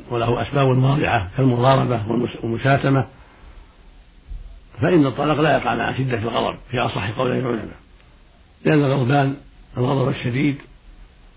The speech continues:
لا يت-، لا يعقل مضرة الطلاق ولا يستحضرها، فهو أشبه بالمعتوه والمجنون، فلا يصح الطلاق. أما إن كان، إذا كان غضب،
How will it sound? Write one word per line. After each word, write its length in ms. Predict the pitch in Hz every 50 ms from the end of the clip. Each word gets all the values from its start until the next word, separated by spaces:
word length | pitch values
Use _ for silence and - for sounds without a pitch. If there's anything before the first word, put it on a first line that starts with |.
| - - - - - - - - - - -
لا 240 | 156 190 185 165 139
يت-، 280 | 131 120 - - -
لا 320 | 135 123 123 135 156 147 156
يعقل 460 | 151 139 123 113 - 135 131 131 - - - - -
مضرة 360 | - 117 120 127 127 127 110 120
الطلاق 420 | 113 - 131 123 127 117 101 - - - - - -
ولا 180 | 139 139 139
يستحضرها، 720 | 139 - - 110 104 101 139 143 147 127 110 107 101 - - - - - - - - - - - - - - - - - - - - - - -
فهو 160 | 139 139 135
أشبه 320 | 175 165 113 120 147 131 131
بالمعتوه 480 | 123 127 135 131 101 92 139 143 127
والمجنون، 600 | 123 131 123 120 120 120 110 139 139 123 104 - - - _ _ _ _ - - - - - _ _ _ - - _ - - _ - - -
فلا 200 | 147 151 127 113
يصح 400 | 107 - - - - - - - - - - -
الطلاق. 360 | - - 135 120 107 - - - - - - - - - - - - - - - -
أما 160 | 185 185 160
إن 60 | 147
كان، 200 | - 143 143 139
إذا 320 | 135 139 - 135 135 131 123
كان 160 | 113 131 131
غضب، 300 | 123 135 135 135 123